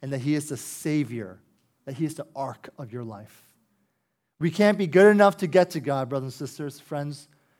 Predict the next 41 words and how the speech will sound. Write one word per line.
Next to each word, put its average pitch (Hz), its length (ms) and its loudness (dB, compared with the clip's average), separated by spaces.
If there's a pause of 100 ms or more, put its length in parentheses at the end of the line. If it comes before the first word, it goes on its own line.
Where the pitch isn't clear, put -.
(160)
You 156 60 -6
cannot 208 460 2
earn 214 320 4
your 196 100 4
way. 160 280 4 (200)
You 185 120 4
know - 20 6
what 240 140 2
that 233 140 6
is? 240 240 6 (200)
You 214 260 2
thinking 233 300 -2
that 202 80 0
you 190 160 -2
can 220 120 0
somehow 202 460 4
earn 220 340 4
your 208 160 4
way 190 460 4
and 156 140 -2
be 202 160 2
good 180 320 6
enough 202 400 4
to 190 160 2
a 170 80 6
perfect 214 580 2
God 190 380 8 (120)
and 180 140 -2
to 185 80 2
reach 180 440 2
a 196 120 2
holy 220 460 2 (200)
God 196 300 10
is 185 220 4
like 202 260 6
thinking 220 240 0
that 190 80 0
we 190 80 -2
can 160 240 -2
doggy 196 380 6
paddle 165 500 2